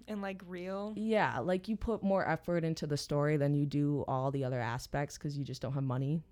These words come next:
Speaker 2: to do the
Speaker 1: Yeah.
Speaker 2: other things. So, like, you just have to focus on the plot.
Speaker 1: Like, the storytelling.
Speaker 2: 'Cause there's, like, this really good web series called Swerve,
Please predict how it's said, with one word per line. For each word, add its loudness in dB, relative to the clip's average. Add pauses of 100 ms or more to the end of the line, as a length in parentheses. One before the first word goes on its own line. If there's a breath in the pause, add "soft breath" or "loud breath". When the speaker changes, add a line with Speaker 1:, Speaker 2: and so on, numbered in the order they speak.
Speaker 2:
to -4
do 2
the 2
Speaker 1:
Yeah. 4
Speaker 2:
other 2
things. 0
So, -2
like, -6
you -6
just -6
have -8
to -6
focus -4
on -2
the -2
plot. -4 (120)
Speaker 1:
Like, -14
the -16
storytelling. -10
Speaker 2:
'Cause -6
there's, -4
like, -6
this -6
really 0
good -4 (140)
web -4
series -8
called -8
Swerve, -2